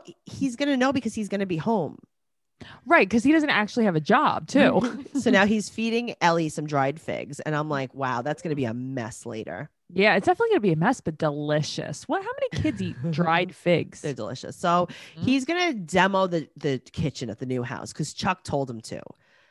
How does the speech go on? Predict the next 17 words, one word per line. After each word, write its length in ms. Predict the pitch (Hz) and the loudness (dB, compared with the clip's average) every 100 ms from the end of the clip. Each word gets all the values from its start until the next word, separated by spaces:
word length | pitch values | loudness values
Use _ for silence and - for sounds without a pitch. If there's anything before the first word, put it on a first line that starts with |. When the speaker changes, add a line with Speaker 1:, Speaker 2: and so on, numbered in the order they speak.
| - - - - - | -20 -20 -20 -8 -4
Speaker 2:
But 140 | 370 | 2
did 160 | 381 370 | 2 4
Chuck 200 | 370 320 202 | 2 -2 -4
really 680 | 196 247 302 330 330 339 339 | -2 -2 -2 -2 -2 -2 -4
tell 360 | - 311 311 302 | -6 -6 -4 -2
him 240 | 330 330 | -4 -6
that? 260 | 330 339 - | -6 -4 2
I 80 | 247 | 4
don't 200 | 285 277 | 4 4
know. 600 | 277 311 359 220 135 - - 220 | 2 2 2 2 0 -4 -4 0
Speaker 1:
Okay, 180 | 233 294 | 2 4
well, 140 | 233 | 4
now 280 | 233 240 311 | 4 4 4
Libby 380 | 294 240 233 202 | 2 0 -2 -4
switches 520 | - 247 - 233 - - | -4 -2 0 -2 -4 -4
to, 260 | 233 208 - 175 | 0 2 2 2
um, 400 | 170 160 156 | 2 0 -4